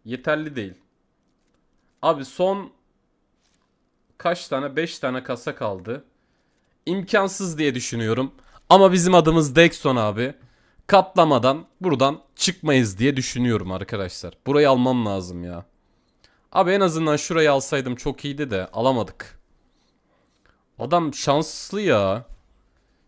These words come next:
İki yüz dolar çıkarttı yine. Şans, şans, şans. Abi son kasa. Hadi lan. Olursa şimdi olur. Olmazsa yandık ve olmuyor. Yandık arkadaşlar.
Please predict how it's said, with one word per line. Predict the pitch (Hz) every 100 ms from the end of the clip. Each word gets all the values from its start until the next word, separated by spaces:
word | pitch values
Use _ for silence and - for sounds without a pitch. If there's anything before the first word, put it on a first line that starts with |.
| _
İki | - - 190
yüz | 185 143
dolar | 120 117 -
çıkarttı | - 98 - -
yine. | 104 101
Şans, | 113 - 123 120 -
şans, | - 120 117 -
şans. | - 104 101 - - _ _ _ _ _ _ _ _ _ _ _ _ _ -
Abi | 123 107
son | - 165 156
kasa. | 143 120 - 120 - _ _ _
Hadi | - 156 139
lan. | 117 101 107 - -
Olursa | 175 165 139 160
şimdi | 151 - 131 110
olur. | 98 120 - - _ _ _ _ _ _
Olmazsa | 151 160 127 120 -
yandık | 131 117 110 131 -
ve | 117 131 - -
olmuyor. | 127 120 98 95 127 127
Yandık | - 117 110 90 -
arkadaşlar. | 90 - 90 87 - 87